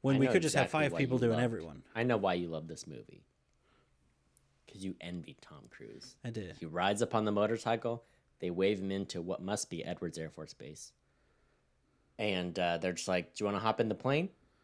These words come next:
Speaker 2: You're not allowed to. They're about to stop you, but you're gonna do it. That's what you want for your life. You wanna be
Speaker 1: Yes.
Speaker 2: able to cruise in and be like, "Hey, no need for a line. It's me. I'm hopping in and I'm going.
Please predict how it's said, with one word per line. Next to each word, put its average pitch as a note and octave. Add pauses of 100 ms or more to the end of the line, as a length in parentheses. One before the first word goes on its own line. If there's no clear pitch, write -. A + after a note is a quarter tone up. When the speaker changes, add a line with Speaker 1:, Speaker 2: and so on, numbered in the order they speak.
(120)
Speaker 2:
You're G2
not C#3
allowed B2+
to. F2+
They're G2+
about A#2+
to A2+
stop B2+
you, G2+
but F2
you're G2
gonna F#2+
do G2
it. F#2+
That's E3+
what B2+
you A#2+
want B2
for G#2+
your G#2
life. A#2+ (120)
You A2+
wanna B2
be B2
Speaker 1:
Yes. B2
Speaker 2:
able A#2
to A2
cruise B2
in C3+
and C3
be A#2+
like, G#2+
"Hey, B2+ (300)
no G#2
need A#2+ (340)
for A2
a G#2
line. C3
It's -
me. C#3
I'm F2+
hopping A2+
in B2+
and F2
I'm E2
going. E2+